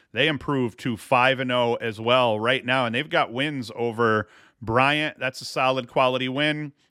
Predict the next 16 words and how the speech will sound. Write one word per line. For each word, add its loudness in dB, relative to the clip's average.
Merrimack, 2
they -6
only -4
beat -10
twelve -2
ten. 0
UMass, 0
they -6
kind -2
of -6
beat 0
up 2
a 0
little 0
bit. 0
Colgate, 0